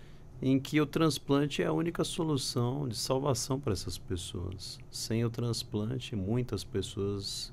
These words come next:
morreriam. Então, é um procedimento inovador. E não há transplante se não houver doador. Então, conversar sobre doação de órgãos é absolutamente pertinente nesse momento.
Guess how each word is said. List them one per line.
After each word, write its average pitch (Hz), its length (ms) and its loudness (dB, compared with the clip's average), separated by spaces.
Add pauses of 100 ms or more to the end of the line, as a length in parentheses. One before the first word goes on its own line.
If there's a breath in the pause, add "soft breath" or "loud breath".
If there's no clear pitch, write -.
morreriam. 107 600 4
Então, 165 500 -2
é 110 120 2
um 143 140 0
procedimento 120 680 2
inovador. 95 640 4 (840 loud breath)
E 160 140 6
não 180 280 8
há 170 60 8
transplante 165 880 4
se - 300 2
não 185 160 4
houver 123 340 6
doador. 110 500 6 (800 loud breath)
Então, 139 500 0 (160)
conversar 131 800 6
sobre 104 540 0
doação 107 580 2
de 120 160 -2
órgãos 113 640 2
é 110 380 0
absolutamente 104 1300 0
pertinente 98 760 -2
nesse 98 260 -2
momento. 95 580 -4